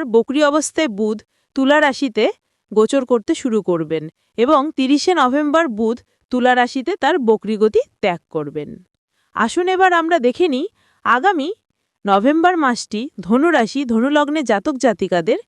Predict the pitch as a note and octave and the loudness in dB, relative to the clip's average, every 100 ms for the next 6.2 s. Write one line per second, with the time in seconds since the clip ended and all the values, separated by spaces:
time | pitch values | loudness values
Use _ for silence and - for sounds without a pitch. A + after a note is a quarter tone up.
0 | _ _ _ A3 G#3 F4 B4+ A#3+ G3+ - | _ _ _ 0 2 2 0 -2 -2 -4
1 | F#3 E3+ D3 D#3 - F3 - _ _ _ | -4 -4 -4 -6 -10 -14 -16 _ _ _
2 | _ _ - G3+ - C4 D#4 G#4 C4 G#3 | _ _ -4 -2 0 0 2 2 2 0
3 | D#4+ - F4+ G4 F#4+ - A#3 G3 G3+ G3+ | -2 -2 -2 0 -4 0 0 2 0 2
4 | F#4+ F4 B3+ B3+ A3+ - D#4+ - G#3+ G#3+ | 0 2 0 2 0 0 -4 0 2 2
5 | C#4+ D4+ D#4+ D#4+ A#3+ B3 D4 D4 D4+ C#4 | 2 0 2 2 2 2 -2 -2 0 0
6 | F#3+ | 0